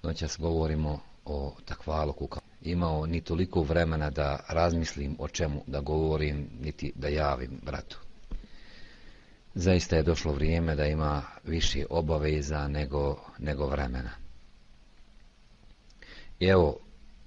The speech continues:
u drugoj prostoriji ostalo je oko trideset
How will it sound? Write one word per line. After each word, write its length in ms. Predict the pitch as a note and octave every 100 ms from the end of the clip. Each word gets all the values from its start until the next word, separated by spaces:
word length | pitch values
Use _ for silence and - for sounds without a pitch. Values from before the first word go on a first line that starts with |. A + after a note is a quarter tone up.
| - - - - - - - - - -
u 120 | D#2+
drugoj 360 | E2+ F#2+ E2+
prostoriji 640 | D2+ D#2+ - E2+ E2+ F2 D2+
ostalo 420 | E2+ - E2 D#2
je 60 |
oko 280 | D2+ E2 D#2+
trideset 1000 | - D#2+ E2 D#2+ - C#2 - - - -